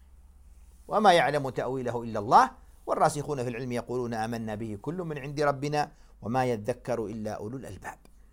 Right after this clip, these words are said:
فتأمل رحمك الله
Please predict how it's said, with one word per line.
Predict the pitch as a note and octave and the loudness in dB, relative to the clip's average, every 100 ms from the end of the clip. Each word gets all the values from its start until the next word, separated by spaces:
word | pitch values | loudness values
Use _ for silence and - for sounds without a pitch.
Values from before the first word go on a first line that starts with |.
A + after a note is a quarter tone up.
| - - - - - - - - - - _ - - | -20 -20 -20 -20 -20 -20 -20 -20 -20 -20 _ -20 -18
فتأمل | - - F3 F#3 D3 C3+ - - - - - G#2+ | -10 -2 2 4 2 0 -8 -20 -20 -20 -18 -12
رحمك | A#2 B2 A#2+ - | -10 -6 -8 -6
الله | G2+ G2 B2 D3+ | -4 2 2 0